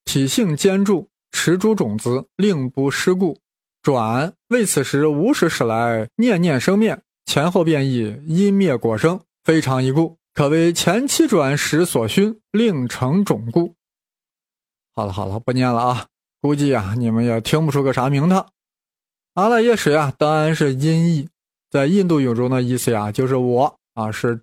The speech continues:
真心本性之我，是可以随着我们轮回五趣六道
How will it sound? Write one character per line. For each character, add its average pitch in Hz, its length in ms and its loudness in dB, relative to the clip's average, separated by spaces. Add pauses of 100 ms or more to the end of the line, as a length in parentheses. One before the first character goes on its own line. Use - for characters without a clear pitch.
(100)
真 190 260 0
心 165 480 -2
本 113 240 -4
性 147 280 0
之 131 100 -2
我， 113 220 -2 (600)
是 151 200 2
可 156 160 2
以 160 100 2
随 156 180 2
着 170 120 2
我 143 160 2
们 165 340 0
轮 180 420 2
回 180 380 2
五 156 340 2
趣 151 160 0
六 220 160 4
道 240 260 0